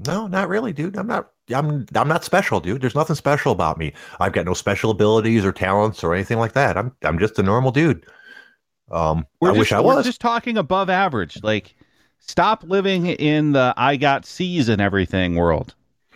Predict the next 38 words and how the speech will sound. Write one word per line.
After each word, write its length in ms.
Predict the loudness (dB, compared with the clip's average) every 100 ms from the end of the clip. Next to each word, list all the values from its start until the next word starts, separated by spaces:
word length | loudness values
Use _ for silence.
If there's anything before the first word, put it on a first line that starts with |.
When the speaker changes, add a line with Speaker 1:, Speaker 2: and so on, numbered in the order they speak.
| -20 -2
Speaker 1:
Um, 360 | 2 4 4 2
well, 340 | 4 4 6 4
I 80 | 4
mean, 180 | 2 2
I 100 | 2
don't 200 | 4 2
think 180 | 0
I 140 | -2 0
am 160 | 0
above 260 | 0 0 2
average 360 | 0 0 -4 -4
about 220 | -2 -2
anything. 260 | -4 -4
I'm 140 | -2 -2
t-, 140 | -2 -2
once 320 | 0 2 0
again, 220 | 0 2
everything 500 | 2 2 4 2 4
that's 200 | 2 2
unusual 520 | 0 2 2 2 2 2
about 280 | 2 0
me, 340 | 2 0 -2 -6 -4
I 140 | -2
have 200 | 0 -2
nothing 320 | -2 -2 -2 -4
to 80 |
do 160 | -4 -6
with. 160 | -6 -12 _
I'm 160 | -6 -6
taller 420 | -4 2 2 4
than 120 | 0 0
average. 520 | -2 0 0 0 -8 -16 -10 0
Uh, 260 | 2 2
I 120 | 2
have 140 | 0 -2
a 60 |
distinctive 440 | -4 -4 -4 -2 0
voice. 380 | 0 0 -4